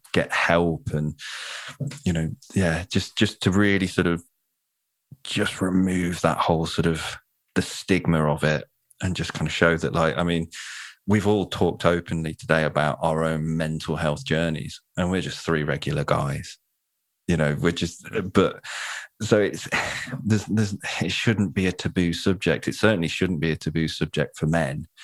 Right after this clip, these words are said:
And that's the thing that I found the most. It's been, men have been the least open to being involved with the project.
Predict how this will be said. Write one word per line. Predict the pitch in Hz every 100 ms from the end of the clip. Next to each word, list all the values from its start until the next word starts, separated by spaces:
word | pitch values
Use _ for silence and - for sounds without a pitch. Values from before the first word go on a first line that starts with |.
| - - -
And | 90 90
that's | 98 - - -
the |
thing | - 90 82
that | 64
I |
found | - 85 80
the | 85
most. | 82 80 -
It's | -
been, | - 80 80 82 - _ _ _ _ -
men | 92 92 92 90
have | - 85
been | 82 80
the | 82
least | 82 85 87 85 - - - - - _ _ _ _ _ _ _ 95
open | 85 78 - 80 76 82 -
to | - 85 73 73 - _ _ _ _ _ _ - 85
being | 87 78
involved | 76 78 76 -
with | 73
the | -
project. | - 78 - 64 - -